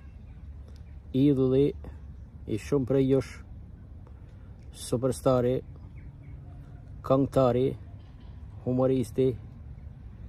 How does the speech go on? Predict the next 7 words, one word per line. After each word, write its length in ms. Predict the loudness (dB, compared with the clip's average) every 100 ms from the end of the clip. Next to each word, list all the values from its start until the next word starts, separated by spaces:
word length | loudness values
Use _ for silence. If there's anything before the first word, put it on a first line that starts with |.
| -12 -12 -12 -14 -14 -12 0
inteligjenti, 960 | 4 4 4 4 6 6 6 4 2 2 -2 -10 -12 -10 -10 -10 -10 -10 -10 -10 -10 -12 -12 -6
si 180 | 0 4
po 160 | 6
bën 280 | 8 8 8 4 -4 -12 -12 -12 -14 -12 -12 -12 -14 -14 -14 -14 -12 -10 -6
rreth 400 | 4 6 6 6
vetit, 540 | 8 8 8 4 2 -12 -12 -12 -14 -14 -14 -12 -14 -14 -14 -14 -14 -14 -14 -14 -14 -14 -14 -14 -12 -12 -12 0
e 180 | 4